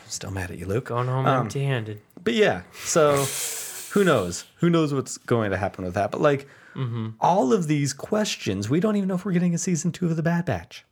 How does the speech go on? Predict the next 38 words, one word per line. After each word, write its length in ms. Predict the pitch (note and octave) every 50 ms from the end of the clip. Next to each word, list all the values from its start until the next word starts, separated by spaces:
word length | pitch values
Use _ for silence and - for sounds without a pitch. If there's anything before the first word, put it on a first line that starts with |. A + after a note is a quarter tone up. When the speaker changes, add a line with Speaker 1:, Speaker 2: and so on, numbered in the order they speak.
| _ -
Speaker 1:
Like, 100 | D3 -
we 80 | G3+
don't 220 | F3+ F#3+ G3+ - A3+
know 560 | D3 C3 C3 C3 C#3 D3+ E3 F3 E3 C#3 C3+
any 240 | B2 B2+ C3 B2+ B2
of 100 | A2 G#2
these 240 | G#2+ G2+ G2 -
things. 520 | - E3+ D#3+ A2 D2+ C#2 E2 F#2 - - - _ _ _ _ _ _ _ _ _ _ _ _ _ _ -
Like, 120 | C3+ C3+
how 380 | - - D#3+ F3+ G3 A3+ A#3 B3
does 200 | A#3 A3+ G#3+ F3+
that 240 | E3+ E3+ D3+ F3+ -
make 340 | - B2+ A#2 A2+ A2+ - - _ _
you 420 | - - - F2+ F#2 G#2 A#2 A2+ G#2+
feel? 380 | - - - - - - - - -
Speaker 2:
I 60 | -
don't 140 | F3 F3+ F3+
like 200 | E3+ E3+ E3 D#3
it 80 | C#3 C3+
at 80 | C3
all. 280 | D3 F3 F3 - - _ _ _ _ _ _ _ _ - -
Actually, 280 | D3 C#3+ - C#3+ C3+
it 120 | B2+ B2+ B2
annoys 420 | B2 B2 B2+ C#3 C3+ C3+ B2 -
me. 160 | G#2+ G#2+ - - - - - -
It 80 | C#3+ C#3+
makes 260 | E3 F#3 F3+ F3+ -
me 100 | E3+ D#3
a 40 | D3
little 360 | C#3+ C#3 C3+ C3 C3 C3 C3 - - -
less 380 | - A2+ A#2+ B2 B2+ B2 - -
invested. 600 | A#2+ A#2 G#2+ A2 A2 G#2+ - - - A2 - - - - - - - - - _ -
Okay, 300 | - C3+ D3 C#3 - B2 -
if 120 | C#3 -
I 80 | A2+ A2+
don't 200 | B2 B2 B2 B2
even 240 | A#2+ A#2 A#2+ A2+ A#2
know, 440 | A#2 A2+ A2+ A2+ A2 A2 G#2+ G#2+